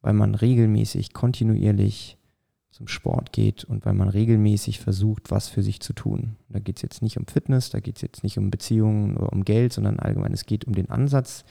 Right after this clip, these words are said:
um den Denkansatz. Ich muss ein Verhaltensmuster entwickeln, damit ich möglichst leicht Dinge in meinen Alltag integrieren kann, die mir langfristig gut tun.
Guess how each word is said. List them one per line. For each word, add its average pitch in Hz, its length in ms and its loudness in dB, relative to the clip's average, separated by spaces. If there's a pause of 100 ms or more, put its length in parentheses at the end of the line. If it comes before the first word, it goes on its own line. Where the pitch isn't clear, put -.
(300)
um - 60 -6
den 101 140 4
Denkansatz. 120 760 4 (600)
Ich 104 180 2
muss 120 460 4
ein 104 340 2 (800)
Verhaltensmuster 131 880 2
entwickeln, 156 520 2 (840)
damit 110 340 4
ich - 380 -2 (640)
möglichst 120 840 0 (880)
leicht 101 880 2 (1000)
Dinge 120 460 6
in 104 120 2
meinen 107 200 2
Alltag 123 380 0
integrieren 120 600 -2
kann, 131 400 -2 (680)
die 110 120 6
mir 107 120 8
langfristig 113 520 0
gut 123 140 2
tun. 101 280 -2